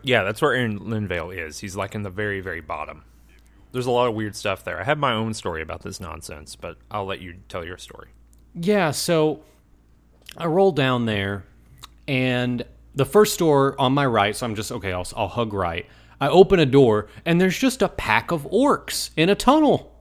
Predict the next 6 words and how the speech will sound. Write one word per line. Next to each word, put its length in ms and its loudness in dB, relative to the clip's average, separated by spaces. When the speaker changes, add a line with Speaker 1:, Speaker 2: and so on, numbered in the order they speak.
Speaker 1:
Hmm. 120 -2
Speaker 2:
They're 120 6
just 160 0
behind 400 4
a 60 2
door. 460 4